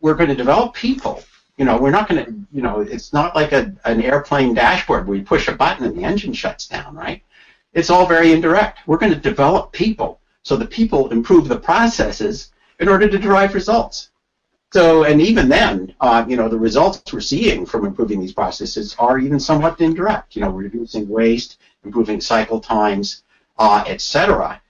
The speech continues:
uh, getting rid of all the bad stuff. And, and that means we can avoid capital costs, we can avoid adding headcount,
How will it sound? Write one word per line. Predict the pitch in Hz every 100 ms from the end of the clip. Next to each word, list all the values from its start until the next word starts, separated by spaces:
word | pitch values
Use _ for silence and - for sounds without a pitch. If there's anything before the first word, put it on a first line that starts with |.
| _ _ -
uh, | 98
getting | 101 113 107
rid | 110
of | 101 95 104
all | 107 104
the |
bad | - - 208 202
stuff. | - - - -
And, | 95 98 98
and | 110 104
that | 110 117 107 -
means | 107 104 101
we | 110 104
can | 98
avoid | 90 92 110 131 135 120 101 - _ _
capital | 107 107 104 95
costs, | - 104 98 - -
we | -
can | 98
avoid | - 110 113
adding | 95 87 90 85
headcount, | 123 143 - - 85